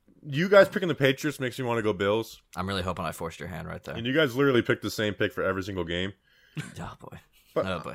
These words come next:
Speaker 1: I'm just kinda all in on the Patriots. Like, I think I'm just rooting for the Patriots to win the Super Bowl this year. Like, I'm, I'm, I'm a hardcore, like, I love Bill Belichick.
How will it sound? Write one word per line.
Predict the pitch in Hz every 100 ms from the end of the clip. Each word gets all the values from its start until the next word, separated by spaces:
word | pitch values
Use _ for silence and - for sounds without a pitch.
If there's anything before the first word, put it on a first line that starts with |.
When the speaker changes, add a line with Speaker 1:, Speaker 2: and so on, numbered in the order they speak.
| -
Speaker 1:
I'm | 151 208
just | 254 -
kinda | 196 143
all | 120 120 107
in | 98
on | 90
the | 80
Patriots. | - 82 - - - - -
Like, | - 143
I |
think | 196 214
I'm | 185
just | 175 123
rooting | 113 123 120 110
for | 117
the | 98
Patriots | 107 98 - 92
to | 95
win | 87
the | 82
Super | 95 82
Bowl | 80
this | 78
year. | 85
Like, | 85 117
I'm, | 123 -
I'm, | 110 131 135 -
I'm | 139 139
a |
hardcore, | 110 113 104 - -
like, | 107
I | 113
love | 117 113
Bill | 107 110
Belichick. | 104 95 - 92 -